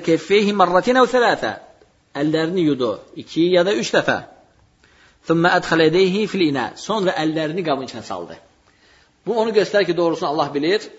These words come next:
Qabdan su çıxartdı, əllərini üç dəfə yudu, sonra əlini qabın içinə salıb oradan istifadə eləməyə başladı. Və Əbu Malik burada nə fayda çıxardır? Əvvəlcə gətirir Hafiz İbn Həcərin Fəthdəki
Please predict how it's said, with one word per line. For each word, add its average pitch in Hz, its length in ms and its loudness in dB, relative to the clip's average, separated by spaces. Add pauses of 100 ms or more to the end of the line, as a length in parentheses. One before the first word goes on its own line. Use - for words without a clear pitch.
Qabdan 170 320 0
su - 160 -12
çıxartdı, - 440 -4 (540)
əllərini 151 480 -2
üç - 80 -10
dəfə 139 220 -4
yudu, 220 180 0
sonra 208 400 -2
əlini 170 560 -2
qabın 147 240 -4
içinə 135 160 -10
salıb 143 320 -4
oradan 139 220 -6
istifadə 120 260 -8
eləməyə 113 220 -8
başladı. 85 340 -16 (960)
Və 131 120 -2
Əbu 160 120 2
Malik 185 220 6
burada 170 180 4
nə 165 120 4
fayda 120 200 4
çıxardır? 90 360 -6 (920)
Əvvəlcə 202 340 2
gətirir 202 440 6 (1600)
Hafiz 196 380 4 (340)
İbn 143 240 -4
Həcərin 156 460 2 (260)
Fəthdəki 151 580 0